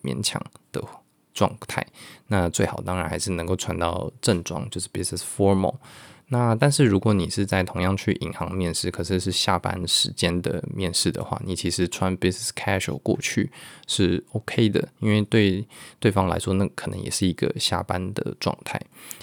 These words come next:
又或者说你去的是一些，呃，例如说你去的是中国信托，他们银行的内勤只要没有面对客户的话，我记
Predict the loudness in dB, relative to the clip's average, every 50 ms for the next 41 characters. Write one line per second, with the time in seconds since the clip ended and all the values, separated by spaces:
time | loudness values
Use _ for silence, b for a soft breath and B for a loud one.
0 | B 6 6 6 8 8 6 6 6 2 2 4 4 4 4 4 2 0 0 4
1 | 4 6 6 6 6 6 4 2 0 0 2 4 4 4 2 2 2 0 2 2
2 | 4 4 6 6 6 6 4 2 0 -2 -6 -8 -6 -2 0 2 2 2 0 2
3 | 2 4 4 4 4 2 2 0 -2 -4 -6 -6 -6 0 2 2 4 4 2 0
4 | 0 0 2 2 2 0 0 0 0 0 0 -2 -4 -2 0 0 0 0 0 2
5 | 4 4 4 2 0 0 2 2 4 4 4 2 2 0 -2 -4 -4 -2 0 0
6 | 0 0 0 0 0 0 0 0 2 2 2 2 0 0 -2 -4 -4 -4 -2 0
7 | 0 2 4 4 4 4 4 4 4 4 4 4 4 2 2 2 0 0 0 0
8 | 2 2 0 0 0 -2 0 0 -2 -2 B B B B B B B -4 -4 -2
9 | 0 2 4 4 2